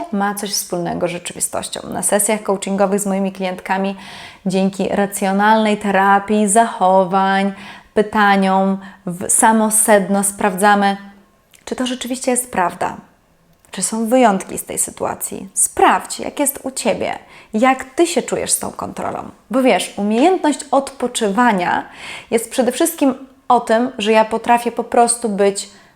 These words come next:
w tym momencie, tu i teraz. A cały psikus polega na tym, że jedyny moment, nad którym rzeczywiście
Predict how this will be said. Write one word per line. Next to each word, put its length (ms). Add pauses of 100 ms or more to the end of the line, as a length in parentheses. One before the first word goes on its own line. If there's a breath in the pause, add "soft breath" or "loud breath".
w 160
tym 360 (220)
momencie, 580 (320)
tu 120
i 120
teraz. 480 (220)
A 80
cały 260
psikus 680 (180)
polega 320
na 160
tym, 340 (640)
że 160
jedyny 520
moment, 560
nad 180
którym 360
rzeczywiście 960